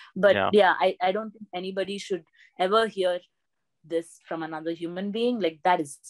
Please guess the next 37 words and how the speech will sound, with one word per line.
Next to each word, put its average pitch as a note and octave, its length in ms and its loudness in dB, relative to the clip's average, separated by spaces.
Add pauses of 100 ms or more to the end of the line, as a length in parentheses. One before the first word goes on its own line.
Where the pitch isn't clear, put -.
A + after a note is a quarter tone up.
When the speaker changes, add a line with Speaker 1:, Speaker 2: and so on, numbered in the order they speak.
(120)
Speaker 1:
just - 280 -10 (220)
rude. D3 500 0 (680)
Speaker 2:
That, C3 160 6 (100)
that C#3 200 8
is G3 120 4
the G3 120 4
point D3 320 8
Speaker 1:
So, D#3 180 10
Speaker 2:
of, D4 100 4
Speaker 1:
yeah. G4 460 2 (100)
Speaker 2:
uh, G#2 400 6
body G#2+ 280 2
positivity G#2+ 500 -2
movement, G#2 540 -2
right? A#2 200 4
It's - 280 -4
not B2+ 260 4
like, B2 340 2 (420)
it's - 260 -4
not C3+ 260 6
as C3+ 160 8
if C3+ 140 2
you're B2+ 200 4 (140)
encouraging, B2 880 2 (380)
you A#2 100 0
know, C3+ 200 2
unhealthy B2 440 4
eating A2+ 280 0
habits. G2 280 2
The A2+ 120 0
point D3 360 4
is, C#3 220 4
no A2+ 100 2
matter C3+ 300 6
how A#2 280 6
one B2+ 420 2
looks, G2+ 580 2